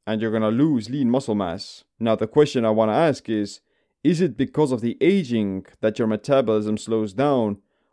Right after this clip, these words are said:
or is it because of the decrease in muscle mass and physical activity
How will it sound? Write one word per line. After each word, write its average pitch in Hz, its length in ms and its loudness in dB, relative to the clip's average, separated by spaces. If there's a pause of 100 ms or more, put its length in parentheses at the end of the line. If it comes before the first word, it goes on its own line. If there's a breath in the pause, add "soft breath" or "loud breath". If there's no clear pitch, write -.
or 113 220 2
is 156 240 0
it 139 120 0
because 127 600 0
of 107 220 -2
the 110 120 -2
decrease 120 600 -4
in 110 140 0
muscle 120 320 0
mass 110 320 -2
and 107 160 -6
physical 131 360 -2
activity 104 600 -4